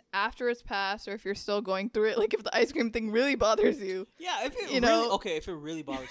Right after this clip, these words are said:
Speaker 2: you,
Speaker 1: <laughs>
Speaker 2: whatever, it shouldn't. <laughs>
Speaker 1: Right.
Speaker 2: But <laughs> that's a red flag.
Speaker 1: Yeah, but I don't think that personal relationship things should be, like, broadcasted to the world, especially, like, adding on to that,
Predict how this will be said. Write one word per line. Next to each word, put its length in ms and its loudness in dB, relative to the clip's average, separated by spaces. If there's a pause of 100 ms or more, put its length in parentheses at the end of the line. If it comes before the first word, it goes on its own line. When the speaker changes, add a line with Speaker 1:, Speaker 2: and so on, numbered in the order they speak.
(240)
Speaker 2:
you, 120 2
Speaker 1:
<laughs> 0 -
Speaker 2:
whatever, 300 -6
it 80 -10
shouldn't. 480 -4
<laughs> 180 0
Speaker 1:
Right. 240 4 (100)
Speaker 2:
But 220 0 (240)
<laughs> 200 -8
that's 200 -6
a 160 0
red 200 -4
flag. 380 -6 (140)
Speaker 1:
Yeah, 400 4
but 160 0
I 120 10
don't 200 4
think 220 0
that 200 -2
personal 460 -4
relationship 680 -6
things 320 -8
should 220 -6
be, 160 -8
like, 220 -6
broadcasted 640 -8
to 60 -12
the 120 -8
world, 240 -4
especially, 560 -4
like, 260 -4
adding 300 -2
on 140 -4
to 100 -6
that, 260 -4